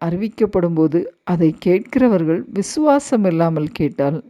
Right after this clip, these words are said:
அவர்கள் கேட்ட வசனம் அவர்களுக்கு ஒரு சதவீதம் கூட பயன்படாது. வேதத்தில் யோவான் ஸ்நானகன் சுவிசேஷத்தை அறிவித்த போது ஆயக்காரரும் பாவிகளும் வசனத்தை ஏற்றுக்கொண்டு அதற்கு கீழ்ப்படிந்தனர். ஆனால் பரிசேயரும் நியாயசாஸ்திரிகளும்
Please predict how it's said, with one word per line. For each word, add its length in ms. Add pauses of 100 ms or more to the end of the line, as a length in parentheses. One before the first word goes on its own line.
(120)
அவர்கள் 580
கேட்ட 400
வசனம் 480 (500)
அவர்களுக்கு 440 (120)
ஒரு 260 (260)
சதவீதம் 640
கூட 200 (140)
பயன்படாது. 680 (380)
வேதத்தில் 640 (140)
யோவான் 440
ஸ்நானகன் 580
சுவிசேஷத்தை 920
அறிவித்த 400
போது 300 (460)
ஆயக்காரரும் 800
பாவிகளும் 600 (140)
வசனத்தை 560 (120)
ஏற்றுக்கொண்டு 560
அதற்கு 340
கீழ்ப்படிந்தனர். 640 (600)
ஆனால் 400
பரிசேயரும் 840
நியாயசாஸ்திரிகளும் 1080